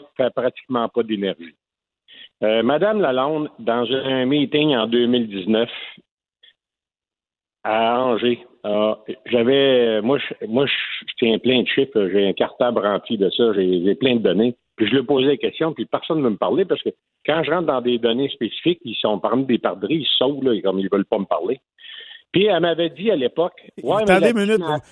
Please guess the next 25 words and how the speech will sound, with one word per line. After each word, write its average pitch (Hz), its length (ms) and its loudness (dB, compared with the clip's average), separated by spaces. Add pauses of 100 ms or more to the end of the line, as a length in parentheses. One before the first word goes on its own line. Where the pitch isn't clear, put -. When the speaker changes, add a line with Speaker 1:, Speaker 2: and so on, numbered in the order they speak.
(180)
Speaker 2:
vous 143 60 -8
m'avez 160 240 0
dit 170 120 -8
qu'ils - 160 -2
sont 196 60 0
comme 190 160 -2
des 170 140 4
pardris, 175 540 -2
c'est 160 180 -4
ça ? » - 320 -6 (540)
Speaker 1:
Des 110 240 -4
pardris, 131 400 0
oui. 95 200 2
Speaker 2:
<laughs> - 60 -10 (2750)
Continuez, 190 460 -4
Monsieur 156 240 -6
Montreuil. 143 400 -2
Qu'est-ce 220 180 -2
que 214 80 -2
vous 180 120 0
lui 180 140 0
avez 170 180 4
posé 165 300 -2
comme 139 180 -4
question ? 127 400 -10